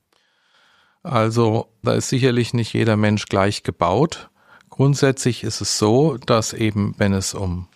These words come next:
chronische Schmerzen geht, also Schmerzen, die eben ihren Zweck verloren haben und einfach da sind und Menschen belasten, dass dann eine, äh, eine Schmerztherapie umfassend sein muss. Das heißt,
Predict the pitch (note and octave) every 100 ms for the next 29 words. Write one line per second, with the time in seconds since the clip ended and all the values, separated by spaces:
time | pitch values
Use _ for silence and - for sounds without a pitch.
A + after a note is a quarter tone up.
0 | _ - - G2 A2 - B2 - A#2+ -
1 | - C3 A#2+ B2 B2 G#2 - - F#3+ G#2+
2 | - A2 - - - - - A#2+ A#2 A2+
3 | A2 A2 A2 C#3 D#3+ - - G#2+ - C#2+
4 | - - - A#2+ G#2+ - C#3+ - B2 A#2
5 | A#2 B2+ A2 A#2+ C3 A#2+ G#2+ G#2 G2+ -
6 | F2+ A2 B2+ C#3+ C#3+ A2+ G#2 G2+ - G#2+
7 | G#2+ - G#2 F2+ E2+ - - - C#3 -
8 | _ - - - - _ - G#2 - -
9 | G2 A#2+ C3 A2+ G#2 G#2 G2+ G2 F#2+ -
10 | - - G#2+ G#2 G2+ G2 G2 F2+ - F#2+
11 | A2+ - - A#2+ G#2 - A2 G#2+ B2 -
12 | _ _ _ B2+ B2+ G#2 F2 - E2+ F2+
13 | F2+ F2+ F#2 - - - _ _ _ _
14 | _ _ - A2+ - A2 A2 C3 -